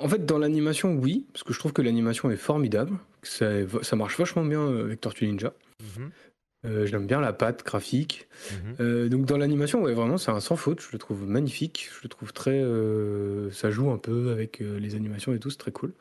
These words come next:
Speaker 2: Ok.
Speaker 1: Euh, maintenant, c'est plus dans le, en fait, c'est, je pense que c'est un film qui s'a-, qui s'adresse plus facilement aux enfants qu'Into the Spider-Verse.
Speaker 2: Ok.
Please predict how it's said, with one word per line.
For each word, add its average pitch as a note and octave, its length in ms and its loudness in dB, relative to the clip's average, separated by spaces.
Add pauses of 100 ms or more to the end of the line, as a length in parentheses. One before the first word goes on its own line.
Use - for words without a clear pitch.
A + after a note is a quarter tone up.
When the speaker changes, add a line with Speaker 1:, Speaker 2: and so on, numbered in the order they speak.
Speaker 2:
Ok. G2+ 260 -4 (340)
Speaker 1:
Euh, G#2+ 540 -2
maintenant, A#2 680 2
c'est C#3+ 200 0
plus C#3+ 540 -2
dans C#3 340 2
le, C3 280 2
en - 80 2
fait, F#3+ 140 2
c'est, - 220 -4
je - 120 -4
pense E3+ 180 2
que - 80 -8
c'est - 140 0
un A#2+ 100 4
film E3 300 2
qui D#3 140 -6
s'a-, B2+ 260 0 (160)
qui C3+ 100 -6
s'adresse A#2+ 400 2
plus - 240 -2
facilement E3 560 2
aux C#3+ 200 2
enfants D3+ 280 0
qu'Into C#3 420 -2
the C3 120 0
Spider-Verse. A#2 680 -2 (140)
Speaker 2:
Ok. - 260 -10